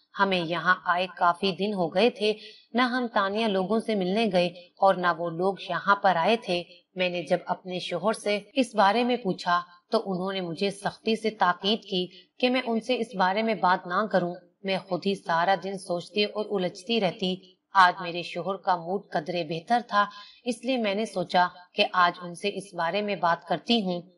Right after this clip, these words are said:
मैंने उनसे कहा, "उस दिन आप क्या कह रहे थे जब मुझे तानिया के साथ अस्पताल जाना पड़ गया था?" मेरी बात सुनकर वह खामोश हो गए और कहने लगे कि आखिर कब तक मैं तुमसे ये बात छुपाऊंगा? आज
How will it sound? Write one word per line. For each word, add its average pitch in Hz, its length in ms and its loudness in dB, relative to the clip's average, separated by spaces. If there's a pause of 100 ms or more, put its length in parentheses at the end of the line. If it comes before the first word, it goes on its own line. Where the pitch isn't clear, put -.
(140)
मैंने 185 260 -4
उनसे 170 300 -6
कहा, 185 380 4 (340)
"उस 240 160 0
दिन 254 260 0
आप 233 240 -4
क्या 208 200 4
कह 214 180 -2
रहे 180 260 0 (120)
थे 175 180 -4 (260)
जब 196 140 0
मुझे 180 260 -4
तानिया 175 400 -4
के 190 160 -4
साथ 185 180 0 (120)
अस्पताल 185 600 0
जाना 180 240 -2
पड़ 190 180 2
गया 170 280 2
था?" 180 280 2 (360)
मेरी 175 240 -2
बात 170 260 0
सुनकर 196 440 0
वह 185 140 4
खामोश 180 640 0
हो 170 80 0
गए 175 240 -2 (360)
और 247 140 4
कहने 226 400 -2
लगे 180 320 0 (320)
कि 240 60 2
आखिर 220 580 2
कब 233 220 4
तक 233 200 2
मैं 196 160 -4
तुमसे 185 320 -4
ये 185 180 -2
बात 170 280 -2
छुपाऊंगा? 180 760 4 (200)
आज 180 240 4